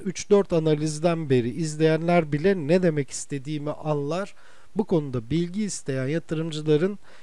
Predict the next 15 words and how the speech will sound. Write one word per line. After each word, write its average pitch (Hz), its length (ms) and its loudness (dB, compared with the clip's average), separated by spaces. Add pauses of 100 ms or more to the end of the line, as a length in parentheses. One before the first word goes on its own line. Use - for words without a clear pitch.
(200)
geriye 175 340 6
dönük 139 240 4
üç - 200 -2
dört 156 220 4
analizimi 147 840 2
izlemeleri 151 680 4
yeterli 151 440 4
olacaktır. 147 800 2 (960)
Burası 208 600 4 (140)
gerçekten 165 720 0
kritik 156 500 -2 (120)
bir 165 160 4
yer 156 380 8
Ereğli 156 640 4
için. 143 440 -4